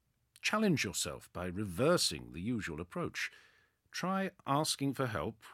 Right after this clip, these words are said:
with something that you know you can do on your own.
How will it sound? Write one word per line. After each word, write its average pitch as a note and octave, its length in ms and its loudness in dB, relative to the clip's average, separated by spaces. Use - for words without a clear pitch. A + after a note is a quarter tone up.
with G#2+ 140 -4
something G#2+ 480 -2
that G2+ 180 -6
you G#2+ 160 -4
know G#2+ 220 0
you F2+ 160 -6
can A2 160 -2
do F#2 180 -2
on D2 80 -6
your F#2 180 -2
own. G2 260 0